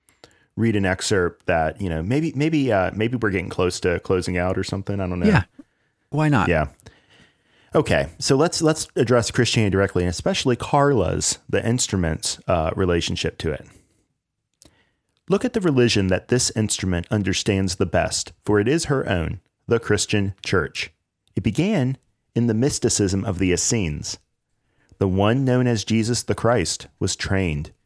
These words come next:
Speaker 1: and trained in the Essene way, as well as in the scholarship of the Jewish religion.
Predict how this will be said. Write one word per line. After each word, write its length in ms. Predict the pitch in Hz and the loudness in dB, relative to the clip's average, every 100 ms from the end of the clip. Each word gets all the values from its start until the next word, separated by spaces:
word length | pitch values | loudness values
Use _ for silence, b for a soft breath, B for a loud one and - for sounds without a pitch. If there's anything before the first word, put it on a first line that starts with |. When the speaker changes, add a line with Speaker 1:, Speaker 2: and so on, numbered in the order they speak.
| _ | _
Speaker 1:
and 140 | 101 95 | -4 -2
trained 320 | - 110 131 | -2 -2 -2
in 100 | 127 | 0
the 140 | 101 | 0
Essene 420 | 90 - 123 120 | 0 -2 0 0
way, 380 | 98 104 78 73 _ B B B | 0 0 -2 -6 _ B B B
as 160 | 110 107 | -2 2
well 180 | 143 165 | 2 2
as 120 | 147 | 2
in 120 | 139 | 0
the 60 | 117 | 0
scholarship 540 | - 123 131 - - | 0 0 0 -2 -2
of 100 | 110 | -4
the 60 | 107 | -2
Jewish 340 | 110 104 - | 0 0 0
religion. 440 | 107 104 - 80 | 0 0 -2 -8